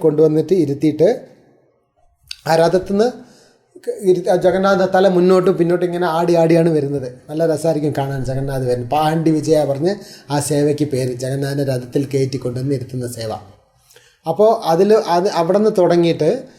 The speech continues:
ജഗന്നാഥ് രഥത്തിൽ ഇരുത്തിയിട്ട് രഥം ഇങ്ങനെ ഉരുളും, എല്ലാ ജനങ്ങൾ വലിക്കാൻ തുടങ്ങുമ്പോൾ രഥം ഇങ്ങനെ ഉരുളുന്നത് വരെ ആരാണോ കാണുന്നത്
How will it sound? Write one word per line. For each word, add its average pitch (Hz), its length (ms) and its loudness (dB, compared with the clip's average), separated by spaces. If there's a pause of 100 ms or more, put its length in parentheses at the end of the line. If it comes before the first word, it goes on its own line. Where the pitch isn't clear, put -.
(260)
ജഗന്നാഥ് 196 380 2 (140)
രഥത്തിൽ 180 340 4 (120)
ഇരുത്തിയിട്ട് 175 480 0 (320)
രഥം 160 320 0
ഇങ്ങനെ 175 200 4 (340)
ഉരുളും, 175 300 4 (140)
എല്ലാ 170 140 4 (200)
ജനങ്ങൾ 175 260 4 (100)
വലിക്കാൻ 160 360 2
തുടങ്ങുമ്പോൾ 165 320 2
രഥം 156 160 0
ഇങ്ങനെ 165 220 2
ഉരുളുന്നത് 190 540 4
വരെ 139 180 4 (560)
ആരാണോ 170 320 4 (120)
കാണുന്നത് 143 400 0